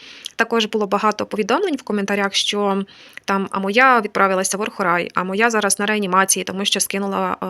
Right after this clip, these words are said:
все коріння, а інші шиї лікують і так далі.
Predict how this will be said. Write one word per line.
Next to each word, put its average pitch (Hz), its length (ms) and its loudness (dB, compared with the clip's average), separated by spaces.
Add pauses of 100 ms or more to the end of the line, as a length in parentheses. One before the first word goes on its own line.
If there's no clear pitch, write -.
все - 240 0
коріння, 180 560 -4
а 185 360 -4 (440)
інші 220 420 4
шиї 208 340 6
лікують 208 460 0
і 196 40 -6
так 196 160 0
далі. 175 300 0